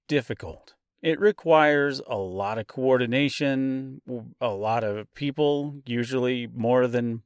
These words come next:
one person. Uh, I, I've always wanted to write a book, though. I've always fancied myself a, a bit of a storyteller. So,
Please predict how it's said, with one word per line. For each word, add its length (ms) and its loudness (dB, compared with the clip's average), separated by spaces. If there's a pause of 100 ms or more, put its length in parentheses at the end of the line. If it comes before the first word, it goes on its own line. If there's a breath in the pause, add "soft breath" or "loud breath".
one 500 0
person. 640 -2 (600 soft breath)
Uh, 540 0
I, 120 2
I've 100 4
always 340 8
wanted 300 4
to 100 0
write 240 8
a 60 0
book, 360 -2
though. 220 -12 (580)
I've 220 0
always 320 6
fancied 540 0
myself 480 2
a, 200 2
a 160 0
bit 220 2
of 100 4
a 60 2
storyteller. 1120 0 (460)
So, 400 2